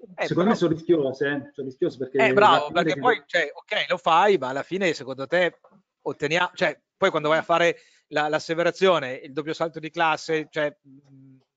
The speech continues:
Speaker 1: nì.
Speaker 2: No, il problema è questo, che dal punto di vista termico magari lo risolvi, il problema è legato alle, alle deformazioni, alle dilatazioni tra un materiale e l'altro, no? Se non, non sono ben,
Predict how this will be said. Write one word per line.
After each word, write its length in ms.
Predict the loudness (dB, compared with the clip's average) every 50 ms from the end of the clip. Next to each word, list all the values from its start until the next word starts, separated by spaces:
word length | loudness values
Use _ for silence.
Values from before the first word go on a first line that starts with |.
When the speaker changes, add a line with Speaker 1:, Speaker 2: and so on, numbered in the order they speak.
| _ _ _ _ _ _ -20 -20 -20 -20 -20 -20 -20 -20
Speaker 1:
nì. 380 | -18 -12 -8 -6 -4 -4 -2
Speaker 2:
No, 140 | 0 0 0
il 80 | 0 0
problema 560 | -2 -2 -2 -2 -2 0 0 2 2 2 0
è 100 | 0 0
questo, 540 | 0 2 4 4 2 2 -2 -2 -2 -2 0
che 400 | 2 2 2 4 4 2 2 0
dal 100 | -2 -4
punto 160 | -2 -2 -2 0
di 40 | -2
vista 180 | 0 0 -2
termico 340 | 0 2 2 2 2 2 0
magari 240 | -2 0 0 0 2
lo 100 | 2 2
risolvi, 520 | 2 0 -2 -2 0 0 0 0 0 0 -2
il 80 | -2
problema 400 | -2 -4 -4 -2 -2 -2 -2 -2
è 40 | 0
legato 480 | 0 0 -2 -2 -2 -2 -2 0 0 0
alle, 640 | 2 0 0 0 2 2 0 0 0 0 0 0 0 0
alle 400 | 0 0 0 0 0 0 0 -2
deformazioni, 880 | -4 -4 -4 -4 -4 -2 -4 -6 -6 -4 -2 -2 0 0 0 0 0
alle 160 | 0 0 0
dilatazioni 640 | 0 -2 -4 -4 -4 -6 -10 -8 -6 -2 -2 -2 -2
tra 120 | -2 -4 -4
un 100 | -2 -2
materiale 340 | -2 -2 -2 0 0 2 2
e 60 | 2
l'altro, 420 | 0 0 0 -2 -4 -6 -6 -4
no? 140 | -2 -2 -2
Se 180 | -2 -2 -2 -2
non, 180 | 0 0 0
non 140 | 0 0 0
sono 240 | -2 -2 -2 -2 -2
ben, 300 | 0 0 0 2 2